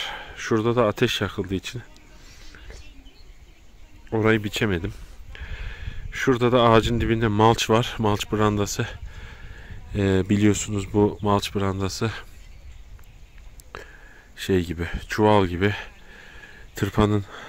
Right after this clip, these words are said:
ağzına sarıyor. Oraya da çok yanaşmadım o yüzden. Ama orayı elle halledeceğim.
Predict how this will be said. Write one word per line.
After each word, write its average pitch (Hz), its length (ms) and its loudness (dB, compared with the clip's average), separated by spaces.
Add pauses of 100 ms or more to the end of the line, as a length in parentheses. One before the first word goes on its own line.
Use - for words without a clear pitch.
(200)
ağzına 101 420 2
sarıyor. 92 380 2 (1160)
Oraya 104 260 4
da 95 80 0
çok - 280 -6
yanaşmadım 95 560 -2
o 92 100 0
yüzden. 98 300 -2 (340)
Ama 101 220 -4
orayı 101 280 2
elle 98 260 0
halledeceğim. 92 640 -4